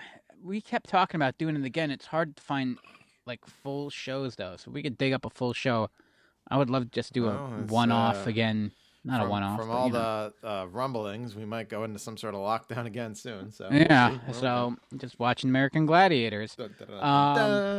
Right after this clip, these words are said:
Speaker 2: dun.
Speaker 1: Cadillacs and Dinosaurs, some w-, Space Rangers, some really strange-ass shows, uh, that we picked, and some that I couldn't wait for.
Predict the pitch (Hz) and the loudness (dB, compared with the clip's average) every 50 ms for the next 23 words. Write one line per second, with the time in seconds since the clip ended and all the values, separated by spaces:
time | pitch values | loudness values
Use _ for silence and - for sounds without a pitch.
0 | 196 196 202 208 220 208 - _ _ - - 160 147 151 147 147 147 139 - - | -2 -4 -4 -6 -8 -10 -16 _ _ -4 0 2 2 2 2 0 -2 -2 -4 -8
1 | - 127 127 160 165 170 165 165 - - 180 165 165 151 - - 180 185 185 170 | -8 -6 -4 -2 -2 -2 -2 -4 -4 -2 -2 -2 -2 -2 -4 -4 -4 -4 -4 -4
2 | - _ _ _ _ _ _ _ - 180 - - - - - - 165 175 180 - | -10 _ _ _ _ _ _ _ -12 -12 -12 -12 -14 -14 -8 -4 -4 -4 -4 -4
3 | - 180 180 180 165 180 170 - - 180 165 147 139 131 127 143 180 196 202 190 | -4 -6 -4 -4 -4 -6 -8 -8 -8 -6 -6 -6 -6 -8 -2 2 4 6 6 6
4 | 185 175 165 - - - - 156 151 147 147 139 139 139 135 131 123 - - - | 6 4 2 -2 -4 -6 -4 -2 -2 0 -2 -2 -2 -2 -2 -2 -4 -6 -10 -16
5 | - - 151 139 131 123 113 110 107 98 - - _ _ _ _ _ _ _ _ | -10 -4 -2 -2 0 -2 -2 -6 -8 -10 -14 -20 _ _ _ _ _ _ _ _
6 | - 127 127 117 117 117 117 110 - 135 135 131 147 143 135 - 156 147 - - | -14 -10 -8 -6 -6 -8 -8 -10 -10 -8 -8 -6 -6 -6 -6 -4 -4 -4 -4 -4
7 | 139 151 135 - - 208 214 220 208 - _ - - _ - 175 175 170 - - | -8 -8 -6 -2 -2 0 0 0 -2 -6 _ -20 -20 _ -2 0 0 0 0 -2
8 | - 202 208 214 208 - - 214 220 220 214 - _ - 170 196 214 208 _ - | -2 0 0 0 -2 -2 0 0 2 2 0 -4 _ -8 -6 -6 -6 -6 _ -12
9 | - 180 160 139 117 104 | -6 -4 -4 -4 -4 -6